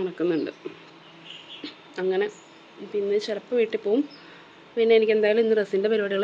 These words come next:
എനിക്ക് എന്തായാലും ഇന്ന് പ്രോപ്പറായിട്ടെല്ലാം ചെയ്യണം. ഞാൻ ഇങ്ങനെ കാണിക്കുന്നത് എന്താണെന്ന് അറിയോ? എനിക്ക് തുമ്മലുണ്ട് ഇപ്പോൾ. ഏഹ്, തുമ്മൽ കൂടുന്ന ദിവസങ്ങളിൽ എനിക്ക് കണ്ണൊക്കെ ഭയങ്കര ഇറിറ്റേറ്റഡ് ആവും. അപ്പോൾ അതാണ് ഞാൻ ഇങ്ങനെ കണ്ണ്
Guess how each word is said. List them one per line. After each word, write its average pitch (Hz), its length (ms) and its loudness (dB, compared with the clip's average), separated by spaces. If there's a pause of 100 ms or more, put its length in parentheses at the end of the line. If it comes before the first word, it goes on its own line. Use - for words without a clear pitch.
എനിക്ക് 196 240 -2
എന്തായാലും 190 520 -2
ഇന്ന് 185 200 -2
പ്രോപ്പറായിട്ടെല്ലാം 202 760 -2
ചെയ്യണം. 185 280 -4 (380)
ഞാൻ 269 160 0
ഇങ്ങനെ 262 280 4
കാണിക്കുന്നത് 240 340 0
എന്താണെന്ന് 214 280 4
അറിയോ? 202 180 2
എനിക്ക് 226 240 -4
തുമ്മലുണ്ട് 233 520 2
ഇപ്പോൾ. 196 180 -2 (300)
ഏഹ്, 202 200 -2 (100)
തുമ്മൽ 226 240 2 (100)
കൂടുന്ന 233 260 4
ദിവസങ്ങളിൽ 233 380 2
എനിക്ക് 220 180 -2
കണ്ണൊക്കെ 214 360 2
ഭയങ്കര 202 320 0
ഇറിറ്റേറ്റഡ് 185 460 0
ആവും. - 120 -6 (520)
അപ്പോൾ 214 160 -10
അതാണ് 214 240 0
ഞാൻ 233 140 2
ഇങ്ങനെ 214 180 2 (100)
കണ്ണ് 208 400 0